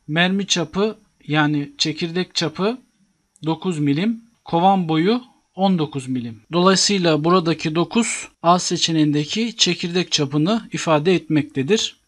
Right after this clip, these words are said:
On dört. Ateşleme iğnesi fişeğin hangi bölümüne darbe yaparak ateşlemeyi başlatır? A. Kovan, B. Kapsül, C. Barut, D. Çekirdek, E. Kovan dip taplası.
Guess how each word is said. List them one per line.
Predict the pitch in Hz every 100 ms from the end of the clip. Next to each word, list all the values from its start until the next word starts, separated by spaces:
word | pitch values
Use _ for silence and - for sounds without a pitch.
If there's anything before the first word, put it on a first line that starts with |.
| _
On | - 185 175
dört. | 202 240 - -
Ateşleme | 165 - 202 - 214 220
iğnesi | 190 185 180 160 - 247 233
fişeğin | - - 208 202
hangi | 214 208 180
bölümüne | 170 165 160 156 151
darbe | 170 170
yaparak | 196 185 170 196 226 -
ateşlemeyi | - 160 185 - 156 180 208
başlatır? | 175 156 - 143 135 - - _ _ _
A. | 165 180 190
Kovan, | 190 165 170 220 202 -
B. | 156 180
Kapsül, | 185 170 156 - 185 202 160
C. | 139 175 180 170
Barut, | 170 214 - -
D. | 147 175 180
Çekirdek, | 180 - 165 151 208 - - _ _
E. | - 175 202
Kovan | - 170 180 185 175
dip | 185 -
taplası. | 147 143 131 - 113